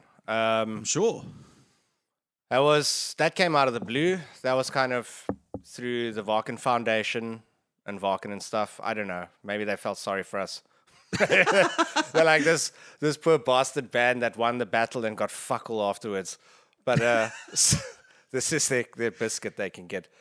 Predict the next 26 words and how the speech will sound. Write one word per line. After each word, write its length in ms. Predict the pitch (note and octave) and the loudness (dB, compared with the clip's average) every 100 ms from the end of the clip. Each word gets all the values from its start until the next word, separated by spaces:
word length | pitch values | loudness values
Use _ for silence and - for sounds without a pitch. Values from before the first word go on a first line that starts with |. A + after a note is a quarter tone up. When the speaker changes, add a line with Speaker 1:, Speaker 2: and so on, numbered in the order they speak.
| _ _ _ - | _ _ _ -4
Speaker 1:
Um, 260 | B2+ B2+ A2+ - | -2 -2 -4 -4
but 160 | C#3 | 0
no, 200 | D3+ C#3 | 2 4
we, 200 | C#3+ C#3+ C3+ | 4 0 0
I 80 | C3 | -2
mean, 160 | C3 B2 | 0 0
I'm 100 | B2 | 0
joking 300 | B2+ - G#2 | 0 -2 -4
around. 180 | G2 G2+ | -4 -2
We're 100 | A2 | -2
obviously 280 | A2+ - G#2 | -2 -4 -2
Speaker 2:
No, 80 | |
Speaker 1:
really, 120 | D#3+ A#2+ | 0 -2
Speaker 2:
sure. 200 | C3 - | -6 -8
Speaker 1:
we're 120 | B2+ C3+ | 0 2
obviously 400 | D3 - - D3+ | 4 2 2 2
<laughs> 60 | |
really 140 | - D3+ | 4 2
grateful 320 | C3+ B2+ G3 | 4 4 6
Speaker 2:
Very 120 | F#3+ D#3+ | 6 4
Speaker 1:
for 60 | |
that. 260 | E3+ F#3 F3+ | 4 2 -2
Speaker 2:
grateful, 140 | C#3 A#2+ | -6 -6
yeah. 120 | A2+ - - - | -8 -12 -14 0
Speaker 1:
But, 120 | C3 | 4
um, 220 | C3 B2 | 4 2